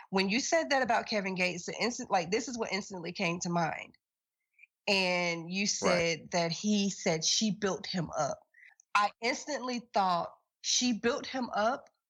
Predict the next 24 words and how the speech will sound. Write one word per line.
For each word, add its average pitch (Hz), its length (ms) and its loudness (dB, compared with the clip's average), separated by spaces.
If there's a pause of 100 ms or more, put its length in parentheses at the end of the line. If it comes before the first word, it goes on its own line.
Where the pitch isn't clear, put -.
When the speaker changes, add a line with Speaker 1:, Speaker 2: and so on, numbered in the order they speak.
Speaker 1:
but 185 240 0
he 240 260 0
gave 208 460 0
her 185 360 -2
the 180 80 -4
bricks. - 880 -2 (600)
Speaker 2:
Mm. 131 800 4 (1000)
Mm. 139 1080 -10
Speaker 1:
I - 40 -6
had 190 220 -2
to 208 80 -2
drop 208 260 -2
a 220 40 2
gem 220 260 2
real 196 220 2
quick. 202 360 0 (180)
<laughs> - 500 -4 (720)
Like, 220 280 2
Speaker 2:
Mm. 127 880 -6
Speaker 1:
and 226 220 2
by 220 160 4
that, 240 380 0
I 247 160 2
mean, 202 720 -8